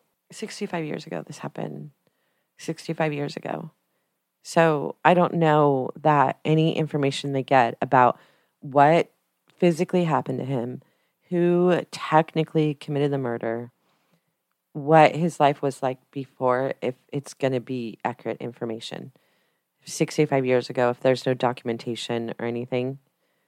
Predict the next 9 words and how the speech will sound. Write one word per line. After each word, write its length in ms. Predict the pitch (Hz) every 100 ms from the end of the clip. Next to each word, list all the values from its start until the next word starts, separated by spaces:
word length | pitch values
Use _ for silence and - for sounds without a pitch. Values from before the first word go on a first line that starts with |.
| _
then 100 | 127
it's 180 | 123 107
just 200 | 113 -
gonna 180 | 123 107
be, 440 | 107 95 85 90 _ _ _ _ _ _ _ _ _ _ -
like, 300 | 110 - - _ -
what 320 | 120 120 -
people 300 | - - 98
remember. 420 | 95 - -